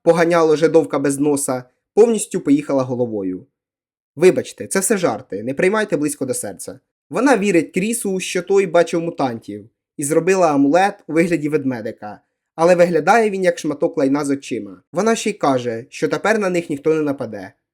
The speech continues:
Бо магія, сука. Далі знову мозгоправ. Знову гіпноз. Кріс провалюється і починає пиздячити, що Вінні ніколи не був милим пухнастиком, як він думав. Насправді той з самого початку був страшним звіром,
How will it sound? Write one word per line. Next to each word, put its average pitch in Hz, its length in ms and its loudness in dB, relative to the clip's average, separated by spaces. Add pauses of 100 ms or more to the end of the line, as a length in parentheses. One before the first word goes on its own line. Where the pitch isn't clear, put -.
(320)
Бо 127 200 4
магія, 160 500 0
сука. - 440 -16
Далі 208 640 2
знову 175 360 2
мозгоправ. 139 640 -4 (340)
Знову 151 360 2
гіпноз. 170 600 -2 (440)
Кріс 233 260 -4
провалюється 165 680 0
і 143 60 0
починає 139 500 0
пиздячити, 120 840 -6 (320)
що - 200 -4
Вінні 175 440 -2
ніколи 160 400 2
не 151 100 -2
був 131 200 -4
милим 151 320 -2
пухнастиком, 107 800 -14
як 139 180 -6
він 143 120 -2
думав. 104 340 -10 (400)
Насправді 190 560 -2
той 160 180 -2
з 139 60 -8
самого 143 360 -2
початку 131 480 -6
був 123 180 -10
страшним 151 420 -8
звіром, 117 460 -10